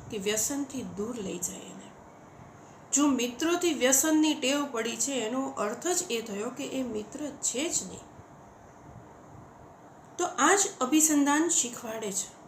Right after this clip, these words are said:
કે તમે સારા તરફ જશો તો તમે સારું શીખશો, તમે ખરાબ તરફ જશો તો તમે ખરાબ શીખશો. પહેલાં નક્કી કરતા શીખી જાઓ કે શું સારું છે ને શું ખરાબ છે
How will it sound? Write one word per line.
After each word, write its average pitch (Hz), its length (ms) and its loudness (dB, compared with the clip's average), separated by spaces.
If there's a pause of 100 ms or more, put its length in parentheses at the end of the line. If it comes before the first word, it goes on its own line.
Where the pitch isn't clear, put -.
(1080)
કે 349 80 0
તમે 349 360 6
સારા 247 420 6
તરફ 330 420 0
જશો 226 420 0
તો 311 120 -6
તમે 330 220 -4
સારું 269 440 0
શીખશો, 269 440 -4
તમે 269 240 -6
ખરાબ 285 360 -4 (100)
તરફ 226 320 -6
જશો 214 280 -4
તો 294 140 -12
તમે 254 220 -8
ખરાબ - 360 -10
શીખશો. - 380 -12 (480)
પહેલાં 330 240 6
નક્કી 247 420 2
કરતા 262 400 -2
શીખી 220 320 -6
જાઓ 220 300 -2
કે 294 160 -8
શું 233 340 -4
સારું 196 440 -4
છે 320 240 -4
ને 302 100 -8
શું 214 240 -6
ખરાબ - 400 -16
છે - 120 -10